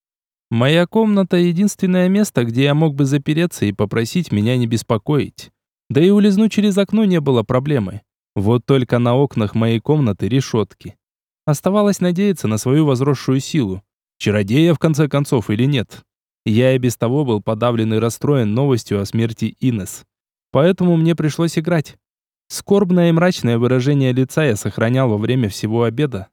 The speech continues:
стараясь ничем не выказывать, что на самом деле я взвинчен и мысленно уже бегу из дома.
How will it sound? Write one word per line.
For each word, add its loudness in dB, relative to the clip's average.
стараясь -2
ничем -2
не 0
выказывать, -2
что -4
на 0
самом 0
деле 0
я 2
взвинчен -4
и 2
мысленно 2
уже 0
бегу 0
из 2
дома. -4